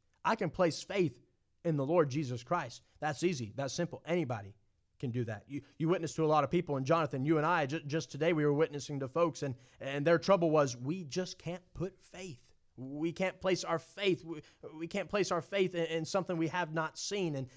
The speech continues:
uh, we just can't understand it." Well, it's all by faith. Think about it like this. I started through faith.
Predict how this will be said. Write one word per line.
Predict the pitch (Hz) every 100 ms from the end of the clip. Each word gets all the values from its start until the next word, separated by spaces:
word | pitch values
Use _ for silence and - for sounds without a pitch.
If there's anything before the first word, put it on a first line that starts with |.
| - 143
uh, |
we | 151 175
just | 170
can't | 202 185
understand | 170 165 151 - 214 180
it." | 147
Well, | 185 175
it's | 175 -
all | 151 151 156 -
by | 135 143 143 -
faith. | 143 113 190
Think | 160
about | 156 139
it |
like | 131 123
this. | 117 101 -
I | 160
started | 180 - 175 135 131 - _ _ _ -
through | 120
faith. | 123 131 117